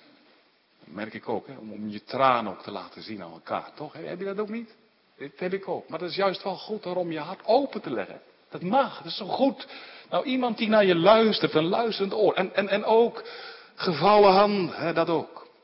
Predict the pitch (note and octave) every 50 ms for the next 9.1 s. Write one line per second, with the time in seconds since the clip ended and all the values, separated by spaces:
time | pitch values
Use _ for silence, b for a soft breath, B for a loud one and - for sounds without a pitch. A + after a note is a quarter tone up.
0 | _ _ _ - - F#3 F#3+ G3 G3 F#3+ E3 E3 F3 F#3 G3 G#3 G3 - - -
1 | G3 F#3+ - - - - - - - _ - C#3+ D#3 D#3 D#3 E3 F3 F3+ F3+ E3+
2 | C#3+ D3+ D3+ E3 D3+ - - F#3 E3+ - - D#3+ - E3 D3+ - - C#3+ - D3
3 | C#3+ C#3 - - D3 C3 A#2 D#3 G3 D#3+ - - - - - _ _ _ _ _
4 | _ _ _ _ _ B2 E3+ G#3 G3+ - D#3 - - B2 F#2+ F2 E2 F2 - -
5 | - - _ _ _ _ - - - _ - - - - D3 B2+ A#2+ A#2 A#2 D3+
6 | E3 E3+ E3 E3 E3 D#3+ D3+ D3 C#3 - - D3+ C#3 B2+ B2 B2 A#2 A2+ - D#3+
7 | F3+ F#3 F#3 E3 D#3 C#3 C#3 C#3 A#2 F2 - - - _ _ _ C3+ E3+ G3 F#3+
8 | D3+ - C3 D#3 F#3 F#3 - - - C#3 B2 A#2 A2 D3+ G3+ G3 - - C3+ C3
9 | B2+ A#2+